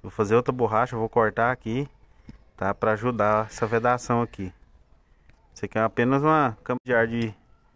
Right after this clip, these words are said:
de moto, tá? Já ajuda muito. Logo, logo eu mostro aí.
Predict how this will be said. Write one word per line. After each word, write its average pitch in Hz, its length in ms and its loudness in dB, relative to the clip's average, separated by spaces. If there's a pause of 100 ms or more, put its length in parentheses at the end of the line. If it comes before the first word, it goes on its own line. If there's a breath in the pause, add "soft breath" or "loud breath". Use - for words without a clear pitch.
(160)
de 107 80 -4
moto, 101 420 0 (840)
tá? 101 220 -4
Já 104 160 0
ajuda 107 340 -4
muito. 95 300 -6 (320)
Logo, 101 260 -2
logo 101 200 0
eu 107 40 -4
mostro 107 380 -4
aí. 82 100 -10